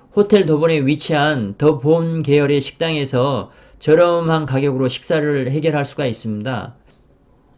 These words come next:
제주 호텔 더번호의 주 출입구는 이 차선입니다. 호텔의 입구치고는 작은 도로와 연결이 되어 있는 상황인데요. 오른쪽 방향으로 매입한 두 제주도 토지를 통해서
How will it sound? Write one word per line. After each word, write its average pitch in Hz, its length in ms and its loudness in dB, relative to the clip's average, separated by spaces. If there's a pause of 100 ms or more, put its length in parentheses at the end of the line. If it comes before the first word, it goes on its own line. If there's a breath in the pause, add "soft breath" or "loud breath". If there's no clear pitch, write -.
제주 208 460 8
호텔 226 360 6
더번호의 175 440 2
주 180 160 -6
출입구는 175 880 -2 (1300 soft breath)
이 196 160 0
차선입니다. 170 1500 2
호텔의 190 760 2
입구치고는 160 520 -4
작은 151 360 -2
도로와 143 360 0
연결이 131 280 -2
되어 127 160 0
있는 127 240 -2
상황인데요. 139 720 -4 (720 soft breath)
오른쪽 202 440 6
방향으로 180 420 2
매입한 160 480 -2
두 175 280 -2
제주도 165 640 0
토지를 170 400 -2
통해서 151 920 -2